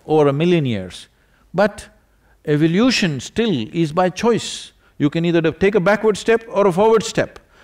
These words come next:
If you take a forward step in your evolution right now, that you understand what this is longing for is to become limitless, not to become rich, not to become powerful, not to own something or something.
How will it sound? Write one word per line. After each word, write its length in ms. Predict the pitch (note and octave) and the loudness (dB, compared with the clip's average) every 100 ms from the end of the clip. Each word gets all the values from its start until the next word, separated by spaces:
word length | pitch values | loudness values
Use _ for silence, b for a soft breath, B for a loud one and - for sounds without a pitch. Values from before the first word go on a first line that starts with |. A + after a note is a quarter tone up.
| b | b
If 220 | - B2+ C#3 | -4 -4 -4
you 80 | |
take 240 | C3+ C#3+ C3+ | -2 -2 -2
a 80 | A#2 | -2
forward 400 | C3+ C3+ B2 G#2+ | 2 2 2 -2
step 280 | - A#2 | -2 -2
in 120 | A#2 A2+ | -2 -2
your 140 | G#2 | 0
evolution 520 | G#2 G2+ G#2+ - G#2 | 0 -2 -4 -4 -2
right 200 | G#2+ G#2+ | 0 0
now, 320 | G#2+ G#2+ - - - _ _ _ _ | 0 -2 -2 -12 -20 _ _ _ _
that 180 | - F#2 | -8 -4
you 140 | B2 A2 | -2 -2
understand 680 | G#2+ G#2+ - A#2+ F#2 D2+ - b b b b | -4 -6 -2 -2 -2 -8 -20 b b b b
what 380 | F#2+ D3+ D3+ | 0 0 0
this 160 | B2+ G#2+ | -6 -6
is 140 | A2 | -6
longing 460 | G2 A#2+ B2+ A#2+ A2 | -2 -2 0 -2 -4
for 340 | F#2 A2 A2+ | -4 -2 -2
is 140 | - A#2 | -4 -10
to 100 | G#2+ | -10
become 300 | G#2 A2+ G#2+ | -6 -6 -4
limitless, 600 | A#2 A#2+ - F#2+ F2 - B B | -4 -4 -6 -10 -10 -16 B B
not 220 | A#2+ C#3+ | -6 -4
to 60 | C3+ | -6
become 280 | C3 A#2+ | -6 -6
rich, 380 | A2 D#3+ - - b b | -4 -4 -6 -14 b b
not 220 | A#2+ C#3+ | -4 -2
to 60 | C#3+ | -2
become 280 | B2+ C3+ A#2+ | -6 -6 -6
powerful, 580 | D3 G3 G3 - G2 - B | -2 -4 -4 -8 -10 -10 B
not 220 | B2 E3 D#3+ | -2 0 2
to 100 | D#3 | 2
own 200 | F3 E3+ | 2 2
something 400 | D#3 E3+ F3+ F3+ | 0 0 0 0
or 100 | E3+ | 0
something. 520 | F3 E3+ F#3+ C3 | 0 0 0 -2